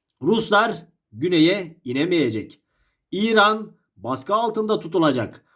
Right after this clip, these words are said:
Orta Asya Türkleri ile bağlantı kurulacak. Bununla beraber Hazar Denizi ve Karadeniz birleştirilecek. Ve diğer önemli bir etken ticareti canlandıracaktı.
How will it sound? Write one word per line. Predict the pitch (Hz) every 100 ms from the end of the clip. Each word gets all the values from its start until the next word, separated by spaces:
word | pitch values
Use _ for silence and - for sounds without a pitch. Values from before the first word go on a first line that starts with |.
| _
Orta | 143 151 156
Asya | 208 233 220
Türkleri | 208 165 170 160
ile | 196 170 190 165 _ -
bağlantı | 110 123 127 117 135
kurulacak. | 139 208 233 190 123 - _ _ _ -
Bununla | 120 175 175
beraber | 156 143 127 190
Hazar | 180 - - 117 120 110
Denizi | 107 98 92
ve | 87 82 _ _
Karadeniz | 107 113 101 139 180 - _ _
birleştirilecek. | 107 110 117 - 117 110 110 117 - - _ _ _ _ _ _ _ _ _ _ _
Ve | 92 98
diğer | 135
önemli | 123 110 101 101
bir | 104
etken | 104 160 208 160
ticareti | 120 110 95 98 190
canlandıracaktı. | 180 185 190 202 214 160 120